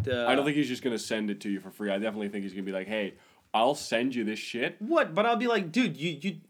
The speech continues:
Speaker 1: you, you shit it out every day."
Speaker 2: Yeah,
Speaker 1: If you're
Speaker 2: but
Speaker 1: a,
Speaker 2: he's
Speaker 1: uh,
Speaker 2: going
Speaker 1: if
Speaker 2: through
Speaker 1: you're
Speaker 2: the ha-,
Speaker 1: regular.
Speaker 2: he's going through the hassle of picking it out
Speaker 1: No.
Speaker 2: out of the toilet.
Speaker 1: No, he's gonna be flown first class
Speaker 2: You're gonna fly him?
Speaker 1: in, in Boston. No, it's the, uh,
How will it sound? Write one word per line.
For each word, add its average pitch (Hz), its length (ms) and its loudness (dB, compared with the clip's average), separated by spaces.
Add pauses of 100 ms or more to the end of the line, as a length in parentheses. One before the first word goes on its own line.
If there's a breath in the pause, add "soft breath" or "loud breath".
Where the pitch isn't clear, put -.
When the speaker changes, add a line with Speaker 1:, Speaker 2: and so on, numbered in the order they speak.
Speaker 1:
you, 135 200 -8
you 147 240 -6
shit 208 440 -2
it 190 120 -2
out 185 280 2
every 165 300 -2
day." 180 240 -2
Speaker 2:
Yeah, 214 240 10
Speaker 1:
If 165 60 4
you're 135 100 0
Speaker 2:
but 202 140 8
Speaker 1:
a, - 20 8
Speaker 2:
he's 226 140 4
Speaker 1:
uh, - 40 -2
Speaker 2:
going 254 200 8
Speaker 1:
if 233 60 4
Speaker 2:
through 175 100 8
Speaker 1:
you're 170 80 12
Speaker 2:
the 147 80 8
ha-, - 80 6
Speaker 1:
regular. 117 320 2
Speaker 2:
he's 214 140 0
going 247 240 4
through 233 100 4
the 175 80 10
hassle 190 280 8
of - 160 -2
picking 202 420 4
it 139 120 6
out 170 400 10 (540)
Speaker 1:
No. 196 160 6
Speaker 2:
out 160 100 10
of 208 80 8
the 233 120 6
toilet. 165 580 4
Speaker 1:
No, 180 160 2
he's 202 180 2
gonna 226 220 -2
be 226 160 -6
flown 170 500 0
first 165 400 -6
class 113 680 -4
Speaker 2:
You're 156 160 4
gonna 143 120 2
fly 131 300 0
him? 240 240 -2
Speaker 1:
in, 143 400 -2
in 139 160 -4
Boston. 127 440 0
No, 196 200 -2
it's 127 220 -6
the, 147 280 -4
uh, 127 60 -2